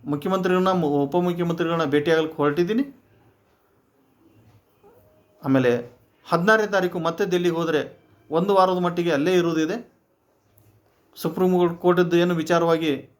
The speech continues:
ನಾವು ಮುಂದಿನ ಹಂತದಲ್ಲಿ ಬೆಳವಣಿಗೆ ಸಲುವಾಗಿ ನಾವೆಲ್ಲರೂ ಡಿಸ್ಕಸ್ ಮಾಡಿ ಅಲ್ಲಿದ, ಆ, ಡಾಕ್ಯುಮೆಂಟ್ಸ್ ಒಪ್ಪಿಸುವಂಥ ನಿಟ್ಟಿನಲ್ಲಿ ನಾವು ಹೊರಟಿದ್ದೀವಿ.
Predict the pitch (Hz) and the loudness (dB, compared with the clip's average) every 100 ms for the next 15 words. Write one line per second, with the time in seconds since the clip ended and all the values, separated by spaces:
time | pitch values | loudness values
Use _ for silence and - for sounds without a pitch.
0 | - 139 131 131 135 147 180 170 160 165 | -10 -6 -4 -4 -4 -2 0 0 0 0
1 | 160 151 123 - _ _ - 135 147 160 | 0 0 -2 -6 _ _ -10 0 2 2
2 | 170 165 165 147 151 151 131 - 131 135 | 0 -2 -2 0 0 0 -4 -6 -4 -2
3 | 160 165 147 139 156 160 151 147 139 135 | 0 0 -4 -4 -6 -4 0 2 2 0
4 | 120 - _ _ - 113 123 120 143 175 | -4 -8 _ _ -14 -6 -2 2 2 0
5 | 165 156 135 - 147 143 139 135 135 135 | -4 -4 -6 -6 -4 0 0 0 -4 -4
6 | 147 135 131 120 123 135 139 170 | -2 0 0 0 -2 -2 -2 -4